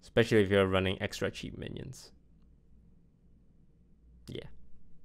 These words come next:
A hundred percent you would run this in Zoo. You can hold it for a while. Obviously, you don't play this early on. But hold it, play your other one drop, play your other two drops, play your other three drops, and then, like,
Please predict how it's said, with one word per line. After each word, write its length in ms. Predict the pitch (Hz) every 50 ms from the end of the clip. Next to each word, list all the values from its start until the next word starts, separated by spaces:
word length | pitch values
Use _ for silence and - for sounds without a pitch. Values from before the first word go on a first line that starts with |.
| - _ - -
A 60 | 101
hundred 260 | 101 - 110 110 107
percent 300 | - 104 95 - 107 104
you 80 | 101 101
would 140 | - - -
run 160 | - - 64
this 140 | - - 127
in 100 | 101 -
Zoo. 180 | - - - - - - - - - - - - - - - - - - - - - - - - - - - - - - - - -
You 80 | - 131
can 120 | 143 147
hold 220 | 110 110 117 120 147
it 40 | -
for 120 | - 160
a 20 |
while. 260 | 147 147 147 147 131 - - -
Obviously, 340 | 113 110 104 95 92 107
you 60 | 98 90
don't 120 | 92 90
play 160 | 87 - 90
this 180 | 92 90 - -
early 220 | 92 87 87 87
on. 240 | 85 87 92 95 110 - - - - - - - - - - - - - - - - -
But 280 | - 101 95 92 92 90
hold 280 | 90 - 110 113 113
it, 320 | 117 117 113 107 - - -
play 260 | - - 107 104 107
your 160 | 104 98 90
other 180 | 92 98 101 101
one 260 | 98 101 98 98 98
drop, 340 | 98 98 95 95 95 - -
play 80 | 98
your 100 | 98 95
other 140 | - 101 -
two 240 | - - - 123 117
drops, 360 | 113 117 113 113 110 - -
play 100 | - 104
your 120 | - - -
other 140 | - 107
three 200 | - - - 131
drops, 540 | 120 120 120 117 117 117 117 - - - - - -
and 160 | 107 98 98
then, 240 | 101 98 101 98 104
like, 300 | - 92 95 - -